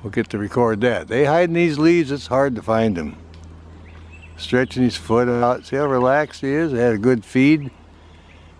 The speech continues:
Perched up here, catching a little sun. Maybe he'll start preening up. 'Cause we know he had a good breakfast. So we're gonna see if we can find some of the other ones. It's really hard to pinpoint them now 'cause they can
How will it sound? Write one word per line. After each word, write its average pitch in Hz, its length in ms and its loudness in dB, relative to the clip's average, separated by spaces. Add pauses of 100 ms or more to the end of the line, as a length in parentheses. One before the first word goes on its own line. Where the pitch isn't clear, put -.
(120)
Perched 123 400 -2
up 120 240 -2
here, 131 200 0
catching 120 440 -2
a - 20 0
little 117 220 0
sun. 139 500 -2 (1500)
Maybe 127 560 2
he'll 123 180 2
start 113 320 -4
preening 123 420 0
up. 170 200 0 (560)
'Cause - 100 -16
we 95 140 -4
know 165 160 4
he 180 60 4
had 151 140 2
a 123 60 -2
good 127 280 -2
breakfast. - 640 -4 (2250)
So - 160 -16
we're 135 140 -2
gonna 147 200 2
see - 180 0
if 139 80 2
we 127 100 4
can 110 100 -2
find 139 320 0
some 135 220 0
of 120 60 0
the 127 60 2
other 127 140 0
ones. 95 140 -10
It's 80 120 -16
really 165 580 4
hard 170 280 2
to 135 80 -6
pinpoint 123 600 -2
them 104 120 -4
now 110 280 0
'cause 98 280 -12
they 104 160 -4
can 95 280 -6